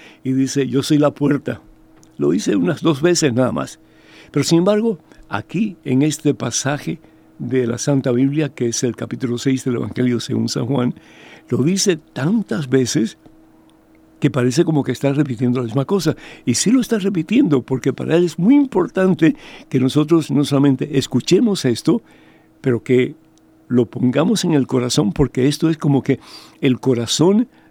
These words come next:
del Evangelio según San Juan, definitivamente. ¿Y qué es lo que nos dice el Señor? "Yo soy el pan de vida. Yo soy el pan de vida". Dice, "Sus antepasados comieron el maná en el desierto,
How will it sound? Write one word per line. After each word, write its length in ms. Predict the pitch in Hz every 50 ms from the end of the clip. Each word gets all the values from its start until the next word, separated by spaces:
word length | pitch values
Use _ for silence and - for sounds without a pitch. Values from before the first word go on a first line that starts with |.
| _ -
del 420 | 131 120 139 135 147 139 135 131
Evangelio 600 | 127 123 113 117 - - 143 147 147 156 160 156
según 380 | 143 - - 113 120 117 127 135
San 140 | 151 151 117
Juan, 280 | 110 - - - 120
definitivamente. 800 | 120 - - 113 110 107 - 135 131 117 120 117 113 - - - _ _ - - - - - - - -
¿Y 80 | -
qué 120 | - - 285
es 100 | 240 196
lo 80 | 262
que 80 | 240 220
nos 180 | 190 170 143 127
dice 260 | 147 180 202 - 143
el 120 | 131 120
Señor? 420 | 113 123 123 123 147 143 127 107 - - - - - - - _ _ _ _ -
"Yo 100 | - 151
soy 220 | - - 185 190
el 140 | 180 180 160
pan 260 | - 156 156 151 147
de 80 | 123 113
vida. 460 | 101 110 107 110 107 107 107 123 - - - _ _ - - - _ _ _ _ -
Yo 80 | 143
soy 140 | 139 175 180
el 80 | 170 165
pan 160 | 165 143 131
de 80 | 131
vida". 220 | 131 131 131 123 - - - - - -
Dice, 240 | 151 131 147 127 - - - -
"Sus 160 | - - 147 151
antepasados 580 | 151 139 - 131 - 127 - - 208 220 202
comieron 440 | - - 180 165 180 185 190 196 185
el 160 | 175 151 139
maná 420 | 135 131 123 120 127 156 190 214 208
en 120 | 196 190
el 140 | 180 165 143
desierto, 720 | 147 139 - - 165 156 139 139 131 - - 185 185